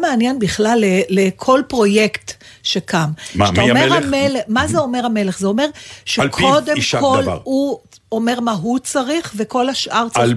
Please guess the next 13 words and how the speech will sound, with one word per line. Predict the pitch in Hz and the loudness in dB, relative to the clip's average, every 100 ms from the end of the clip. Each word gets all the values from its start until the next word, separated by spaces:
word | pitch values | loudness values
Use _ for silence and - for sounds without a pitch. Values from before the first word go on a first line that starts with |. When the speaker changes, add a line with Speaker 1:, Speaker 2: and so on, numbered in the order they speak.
| - - | -2 -2
Speaker 2:
פיו | 180 185 - | 0 0 -4
יישק | 110 - 98 - | -4 -4 -6 -6
דבר, | 76 - - - | -8 -10 -18 -18
כן. | - - _ _ _ _ | -14 -14 _ _ _ _
קודם | 147 135 90 | 0 0 -2
כל. | - - _ _ _ _ - - | -6 -16 _ _ _ _ -20 -4
אמ, | 85 85 85 85 82 82 85 - _ - - - - - - - _ _ _ | 0 2 2 2 0 -2 -8 -14 _ -20 -20 -20 -20 -20 -20 -20 _ _ _
Speaker 1:
זאת | 170 220 247 | -2 0 2
אומרת | 240 262 254 - | 2 2 0 0
מה? | 180 | 0
המנצח | 175 202 208 - 240 - | 2 2 0 0 0 0
קודם | 240 226 | -2 -4
כל | 226 220 | -2 -2